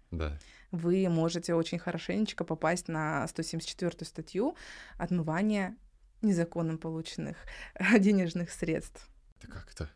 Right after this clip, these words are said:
Speaker 1: Это же, ну, деньги на моём, э, счету И П шки.
Speaker 2: Да, да, но смотри, а, в чём фишка? В том, что,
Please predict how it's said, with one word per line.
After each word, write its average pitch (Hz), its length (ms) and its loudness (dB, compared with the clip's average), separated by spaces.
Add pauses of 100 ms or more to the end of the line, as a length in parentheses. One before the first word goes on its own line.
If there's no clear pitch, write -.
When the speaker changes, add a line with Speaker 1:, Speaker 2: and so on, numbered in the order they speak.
(300)
Speaker 1:
Это 98 160 -2
же, 90 360 4
ну, 92 160 4
деньги 98 280 4
на 85 120 4
моём, 98 500 8
э, 90 100 2
счету - 400 4
И - 140 -2
П 80 220 6
шки. - 220 -8 (220)
Speaker 2:
Да, 196 580 8
да, 180 320 6
но 220 180 6
смотри, 220 560 2
а, 175 580 -2
в - 60 -12
чём 226 160 -2
фишка? 214 400 -4
В - 80 -8
том, 262 160 4
что, 196 420 6